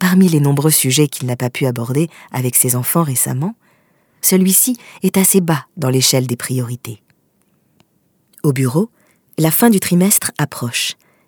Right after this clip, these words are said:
et Tristan croule sous les rapports à produire. Et comme les repas de ses enfants,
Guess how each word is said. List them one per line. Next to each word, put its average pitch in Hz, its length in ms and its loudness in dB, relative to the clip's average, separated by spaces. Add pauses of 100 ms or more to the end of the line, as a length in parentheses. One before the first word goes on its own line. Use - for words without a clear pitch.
(140)
et 147 100 2
Tristan 156 580 0
croule 156 460 0 (260)
sous - 160 0
les 135 120 2
rapports 131 320 -2
à 123 60 0
produire. 113 600 -8 (680)
Et 175 60 2
comme 226 160 2
les 220 120 6
repas 196 280 2
de 160 60 2
ses 135 220 0
enfants, 156 340 -2